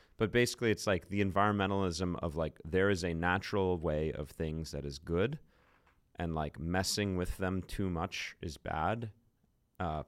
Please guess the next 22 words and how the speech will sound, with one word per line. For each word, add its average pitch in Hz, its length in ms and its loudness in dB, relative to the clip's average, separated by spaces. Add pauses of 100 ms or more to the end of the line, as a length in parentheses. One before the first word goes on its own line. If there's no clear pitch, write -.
(120)
particularly 139 500 4
when 87 120 0
we're 85 80 -2
talking 85 240 0
about, 80 160 0
like, 80 160 -2 (220)
our 90 120 -2
bodies 80 380 -4
and 82 140 -4
our 73 80 -6
health, 101 380 0
but 85 100 0
I 80 40 2
think 87 220 -6
it 78 80 -6
expands 78 600 -6
out 73 240 -4
from 76 220 -8
that 71 220 -6
a 65 60 -10
little 69 220 -8
bit, - 180 -12